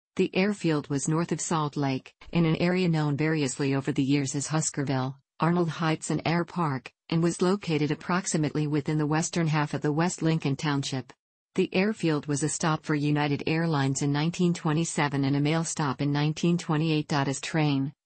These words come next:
automobile, and air travel increased, business flourished, and the city prospered.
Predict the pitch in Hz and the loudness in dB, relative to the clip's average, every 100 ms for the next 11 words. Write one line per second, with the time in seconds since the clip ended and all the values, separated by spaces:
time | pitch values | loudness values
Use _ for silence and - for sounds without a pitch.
0 | - 175 170 151 127 127 127 - - 170 | -2 0 2 0 0 -4 -6 -10 -2 0
1 | 175 180 - 160 160 143 139 - 131 131 | 2 0 -2 -2 0 0 -2 -2 -4 -4
2 | - - _ 180 180 180 156 - 147 135 | -10 -16 _ -2 0 0 -2 -2 -2 -2
3 | 127 - - _ - 165 156 - 151 156 | -4 -6 -12 _ 0 2 2 0 0 -2
4 | 151 131 - - 110 113 | -2 -2 -4 -4 -4 -6